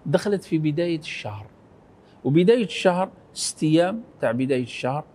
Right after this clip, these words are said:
معتادة يجيها الحيض، فنقول بأن الدم الذي زاد عن الأربعين ووافق عادتها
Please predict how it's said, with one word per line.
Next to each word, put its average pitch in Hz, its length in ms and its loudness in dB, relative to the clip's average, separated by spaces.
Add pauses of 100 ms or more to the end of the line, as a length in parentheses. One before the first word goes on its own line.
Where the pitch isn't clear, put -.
(400)
معتادة 175 560 2
يجيها 143 320 0
الحيض، 101 320 -12 (460)
فنقول 170 640 0 (340)
بأن 156 540 0
الدم 143 520 0
الذي 139 560 2
زاد 160 460 -2
عن 156 320 -2
الأربعين 131 840 -2 (520)
ووافق 160 800 4
عادتها 143 920 0